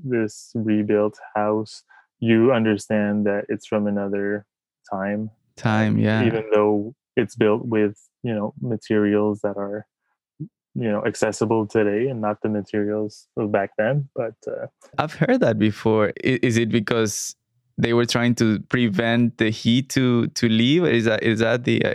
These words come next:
Speaker 2: is a heating issue, or it was, like, a
Speaker 1: Maybe.
Speaker 2: style?
Speaker 1: I have no clue. Uh, I don't think it was a style thing,
Speaker 2: Oh,
Speaker 1: but
Speaker 2: no?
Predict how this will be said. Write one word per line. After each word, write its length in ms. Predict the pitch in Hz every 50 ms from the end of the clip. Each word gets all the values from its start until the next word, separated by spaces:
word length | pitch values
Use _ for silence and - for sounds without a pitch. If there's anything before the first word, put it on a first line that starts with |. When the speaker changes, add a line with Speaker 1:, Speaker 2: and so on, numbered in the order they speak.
| -
Speaker 2:
is 80 | 117 120
a 100 | - 113
heating 640 | 113 - 127 123 139 151 151 156 160 160 160 160 - - -
issue, 360 | 151 165 180 - - 214 185
or 80 | 147 123
it 60 | 120
was, 180 | 120 117 117 110
like, 160 | 117 107 98
a 180 | 113 101 101 -
Speaker 1:
Maybe. 280 | 135 139 135 120 113 117
Speaker 2:
style? 600 | - - - 110 101 107 117 107 - - - - _ _ _ _ _ _ _ - - 127
Speaker 1:
I 80 | 117 113
have 220 | 110 110 110 107
no 260 | 113 117 123 127 120
clue. 340 | - - - 120 113 110 104
Uh, 500 | 101 110 117 110 113 117 120 117 113 113 101 - _ _ - 139
I 60 | 120
don't 260 | 113 123 143 143 -
think 160 | - 147 135
it 80 | 135 135
was 220 | 127 127 123 117
a 60 | 123 113
style 420 | - - 127 117 110 107 107 107 107
thing, 380 | - 92 90 90 - 113 113 120 135 139 139
Speaker 2:
Oh, 120 | - - -
Speaker 1:
but 80 | 127 113
Speaker 2:
no? 240 | 110 113 117 135